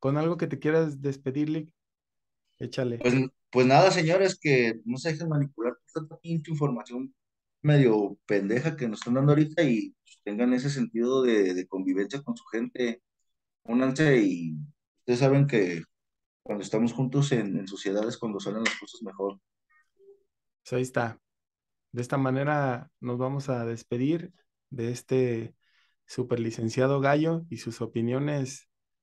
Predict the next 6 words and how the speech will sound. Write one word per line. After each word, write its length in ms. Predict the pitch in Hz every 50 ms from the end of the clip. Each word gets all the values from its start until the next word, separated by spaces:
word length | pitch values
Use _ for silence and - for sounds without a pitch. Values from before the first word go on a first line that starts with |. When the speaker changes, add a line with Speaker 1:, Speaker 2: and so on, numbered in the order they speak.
| _ -
Speaker 1:
basadas 600 | 127 117 117 117 - 131 127 135 143 143 135 -
en 360 | 131 123 117 113 113 110 107
sus 260 | - - - 127 123
vivencias 680 | 120 123 117 120 123 131 135 131 131 139 123 117 - -
en 100 | 117 110
general. 520 | - - 113 110 110 107 113 113 113 113